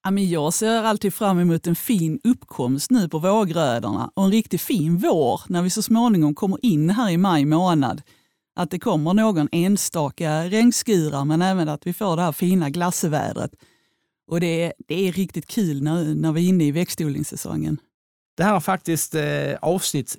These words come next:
Speaker 2: sextiosex och det sista avsnittet, eh, för, eh, podden Mitt Lantbruk, eh, för mig i alla fall, då jag går vidare nu mot nya utmaningar. Eh, men ni ska inte misströsta, för vi har en mycket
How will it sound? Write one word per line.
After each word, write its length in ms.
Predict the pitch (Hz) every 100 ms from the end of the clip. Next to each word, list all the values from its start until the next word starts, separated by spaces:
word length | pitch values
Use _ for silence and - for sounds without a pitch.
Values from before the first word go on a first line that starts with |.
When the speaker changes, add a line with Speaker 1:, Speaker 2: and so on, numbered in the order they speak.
| -
Speaker 2:
sextiosex 880 | - 123 - 139 - - - - -
och 260 | 113 - -
det 100 | 131
sista 500 | - 262 - - 123
avsnittet, 680 | 202 - 190 - - - -
eh, 540 | 127 120 131 139 131
för, 480 | - 139 131 127 135
eh, 60 |
podden 380 | 127 170 135 127
Mitt 120 | 131
Lantbruk, 500 | 131 175 - 120 - - _
eh, 360 | 131 113 117 113
för 160 | -
mig 320 | 226 302 92 87
i 60 |
alla 160 | 78 87
fall, 300 | - 82 98 - - _
då 60 | 147
jag 160 | 156
går 100 | 127
vidare 340 | 123 151 131 101
nu 140 | 131
mot 140 | 95 -
nya 280 | 107 123
utmaningar. 600 | 92 - 117 104 58 50 - - - _ _ -
Eh, 40 | 143 147 151
men 40 |
ni 140 | 165 175
ska 100 | 214
inte 140 | 202
misströsta, 720 | 185 220 - 180 165 180 202 - -
för 120 | 151
vi 100 | 131
har 140 | 117 120
en 100 | 120
mycket 400 | 131 123 113